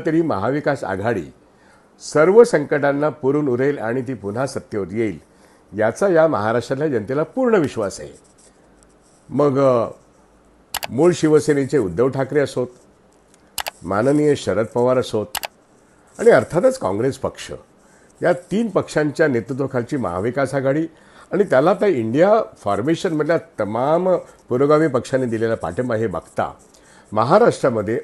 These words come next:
भारतीय जनता पक्ष पुन्हा निवडून येणं शक्य नाही. अजितदादा पवार किंवा एकनाथ शिंदे यांचा हा प्रश्न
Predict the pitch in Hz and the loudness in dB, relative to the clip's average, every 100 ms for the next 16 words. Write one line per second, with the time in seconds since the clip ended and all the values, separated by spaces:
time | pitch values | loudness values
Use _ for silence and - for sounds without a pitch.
0 | - 90 95 104 - 190 143 143 110 104 | -8 -6 -4 -2 -2 0 2 0 -2 -4
1 | 139 - 110 123 135 107 123 117 101 - | -6 -4 -2 0 0 -2 -2 -2 -4 -6
2 | 80 - 123 117 131 - _ - - - | -12 -6 -4 -2 -4 -8 _ -16 -12 -10
3 | - 123 160 175 202 190 175 175 180 180 | -2 0 2 2 2 0 0 4 4 2
4 | 180 175 113 123 160 - 143 147 127 135 | 2 2 0 -2 -4 -2 -2 0 -2 -2
5 | 131 - 101 - | -4 -4 -8 -4